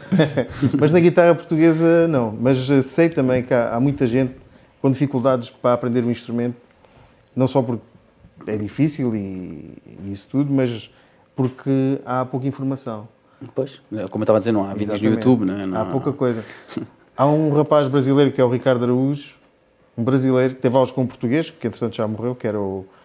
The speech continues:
Speaker 1: Manuel Marques, e ele tem um curso online de guitarra portuguesa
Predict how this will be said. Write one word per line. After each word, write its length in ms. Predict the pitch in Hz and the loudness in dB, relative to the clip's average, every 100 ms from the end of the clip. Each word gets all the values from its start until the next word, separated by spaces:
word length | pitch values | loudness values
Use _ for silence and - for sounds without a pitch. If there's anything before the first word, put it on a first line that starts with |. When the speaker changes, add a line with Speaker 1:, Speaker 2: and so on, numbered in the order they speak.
| _ _ | _ _
Speaker 1:
Manuel 220 | 113 110 | -2 -2
Marques, 380 | 107 110 120 - _ - - _ _ | -2 -4 -6 -16 _ -20 -20 _ _
e 280 | 139 135 135 | 2 4 6
ele 280 | 143 151 156 - _ - - | 4 2 -4 -14 _ -20 -8
tem 120 | - | 0
um 120 | 139 143 | 0 0
curso 360 | 147 147 139 | 0 -2 0
online 380 | 131 131 135 143 | 0 2 2 0
de 60 | 139 | -2
guitarra 360 | 139 143 139 | -2 0 0
portuguesa 600 | 139 - 135 143 151 175 | -2 -4 -2 0 -2 -6